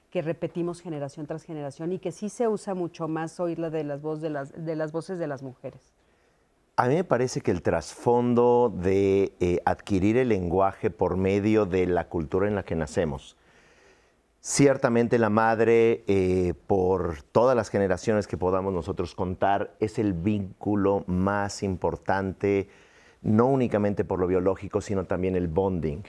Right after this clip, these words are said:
Speaker 2: la vinculación. Y es importante porque esa conexión que va a tener mamá con el pequeño, como dice el neurocientífico Antonio Damasio, la conexión primaria que se tenga va a generar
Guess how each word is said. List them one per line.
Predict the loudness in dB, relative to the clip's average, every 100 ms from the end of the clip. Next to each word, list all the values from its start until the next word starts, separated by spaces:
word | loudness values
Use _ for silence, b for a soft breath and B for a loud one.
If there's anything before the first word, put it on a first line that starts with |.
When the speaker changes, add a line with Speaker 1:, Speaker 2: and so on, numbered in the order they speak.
| -6
Speaker 2:
la | -2
vinculación. | -2 -2 -2 -2 -2 -4 -4 b b b b b b _
Y | 2 4 4 2 0
es | -2 0
importante | -2 0 0 0 0
porque | 0 0 0 2 0 2
esa | 0 0 -2
conexión | 0 0 -2 -4 0 0 2
que | 0
va |
a | 0
tener | 0 0 0
mamá | 0 2 0 0 -6 _
con | -2 0
el | 0
pequeño, | -2 -4 0 2 2 2 0 -6 b b b
como | -4 0
dice | 0 0 4 4 2
el | 0
neurocientífico | 0 0 0 -2 -2 -4 -2 -2
Antonio | 0 0 2
Damasio, | 2 2 0 0 0 0 0
la | 0 0
conexión | -2 -4 -4 -6 -8 0 2 4 2
primaria | 0 0 0 0 -2
que | -4
se | -4
tenga | 0 0 2 0 -2 B B B B
va | 2 2
a | 2
generar | 0 2 2 2 2 0